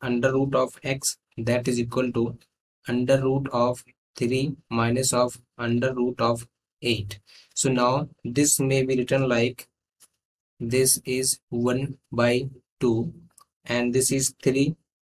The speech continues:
So this is six minus of two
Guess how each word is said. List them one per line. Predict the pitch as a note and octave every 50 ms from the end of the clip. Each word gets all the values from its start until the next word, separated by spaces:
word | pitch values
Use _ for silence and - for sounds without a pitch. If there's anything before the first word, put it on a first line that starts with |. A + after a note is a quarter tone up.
| _ _ _
So | - - - B2 B2 B2 A#2+ B2 A#2 A#2+
this | A#2 C3 B2 -
is | C#3 C3 - -
six | D3+ D3 - - - - - _ _ -
minus | A#2+ B2 B2+ C3 C#3 C3+ - -
of | A#2+ B2 B2 B2 - - _ _ _ _ _ _ _ _ _ _ - - - -
two | D3 C#3 C#3+ D#3 D#3+